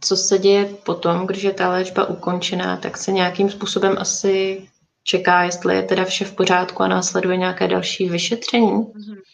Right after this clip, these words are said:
Speaker 2: Eh, to je další věc, že vlastně, eh, vy třeba máte předepsaný počet těch chemoterapií a pak musíte čekat zase na to snímání. A to, to je třeba
Speaker 1: Mhm.
Speaker 2: šest týdnů, takže to bylo ještě další,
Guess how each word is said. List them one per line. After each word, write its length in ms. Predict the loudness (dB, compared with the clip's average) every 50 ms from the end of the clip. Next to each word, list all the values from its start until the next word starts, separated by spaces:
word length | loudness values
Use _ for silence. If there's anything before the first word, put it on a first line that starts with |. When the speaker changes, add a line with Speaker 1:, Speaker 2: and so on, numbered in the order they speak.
| _ _ _ _ _ _ _ _ _ _ _ _ _ _ _
Speaker 2:
Eh, 200 | -20 -20 -18 -20
to 140 | -18 -14 -12
je 120 | -10 -10 -10
další 400 | -10 -12 -14 -14 -16 -18 -18 -14
věc, 240 | -12 -12 -12 -12
že 160 | -14 -16 -18 -18
vlastně, 640 | -18 -18 -20 -20 -20 _ _ -18 -16 -16 -16 -16 -18
eh, 240 | -20 -20 -20 -20 -20 -20 -20
vy 440 | -20 -20 -18 -20 -20 -20 -20 -20 _ _ _ _ _ _ _ _
třeba 380 | -20 -20 -20 -20 -20 -20 -20 -20 _
máte 300 | -20 -20 -20 -20 -20 -20
předepsaný 560 | -20 -20 -18 -18 -20 -20 -20 -20 -20 -20 -20
počet 320 | -20 -20 -20 -20 -20 -20 -20 _
těch 200 | -20 -20 -20 _
chemoterapií 760 | -20 -20 -20 -20 _ -20 -20 -20 -20 -20 -20 -20 -20 -20 -20 _ _ _ _ _ _ _ _ _ _ _ _ _ -20
a 60 | -20
pak 220 | -18 -18 -18 -16
musíte 340 | -16 -18 -16 -16 -18 -18 -16
čekat 500 | -16 -16 -18 -18 -18 -20 -20 -20 -20 -20 _ _ _ _ _ _ _ _ _ _ _
zase 600 | -20 -20 -20 -20 -20 -20 -20 -20 -18 -20 -20 -20 _ _ _
na 160 | -20 -20 -20
to 120 | -20 -20 -20
snímání. 840 | -20 -20 -18 -18 -18 -18 -18 -18 -18 -20 -20 -20 -20 -20 -20 -20 _ _ _ _ _ _
A 60 | -20
to, 220 | -20 _ -20 -20 -20
to 160 | _ -12 -6
je 40 | -2
třeba 200 | -2 -2 -2 -2
Speaker 1:
Mhm. 80 | -6
Speaker 2:
šest 280 | -12 -16 -20 -20 -20 _ _ _ -20
týdnů, 380 | -20 -20 -20 -20 -20 -20 -20 -20
takže 340 | -20 -20 -20 -20 -20 -20 -20 -20 _ _ _ _ _ _
to 60 | -20
bylo 160 | -20 -18 -18
ještě 260 | -18 -18 -18 -18 -18
další, 760 | -16 -14 -16 -16 -16 -16 -18 -18 -18 -20 -20 -20 -20 -20 -20